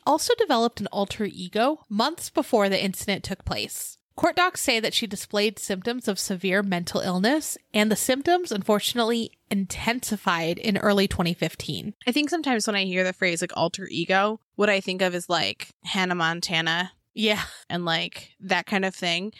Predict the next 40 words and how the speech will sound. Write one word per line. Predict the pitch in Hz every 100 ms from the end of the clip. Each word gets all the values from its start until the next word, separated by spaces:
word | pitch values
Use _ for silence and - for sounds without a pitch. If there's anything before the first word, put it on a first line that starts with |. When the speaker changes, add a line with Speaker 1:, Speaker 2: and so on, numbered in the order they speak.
| _
Speaker 2:
And | 220 220
we're | 220
gonna | 226 254
talk | 240 - 208
about | 202 185
it | 170
more, | 170 175 170 160
but | 180 165 - -
just, | 190
like, | 196 -
setting | - 208 196 190
the | 170
scene, | - 208 185 160 139 - _
it | 202
seems | 196 226 214 180
very | 214 208
much | 190 175 -
like | 175
she | 185
was | 175
displaying | 170 - 175 160
multiple | 165 156 - 156
personalities. | 165 151 151 127 - - 64 - - - -
Speaker 1:
Yes, | 214 - - - - _
yes. | 147 -
Speaker 2:
And | 220
it's | 214 -
interesting | 240 240 247 220 214 190 180
that | 180 -
so | - 214 208
many | 208 190 180
sources | - 180 180 175 165 - - _
say | - 196 -
alter | 165 165 190
ego | 165 175 180
and | 170 170
that | 135
kind | - 180
of | 175
phrasing, | - 165 156 208 214 262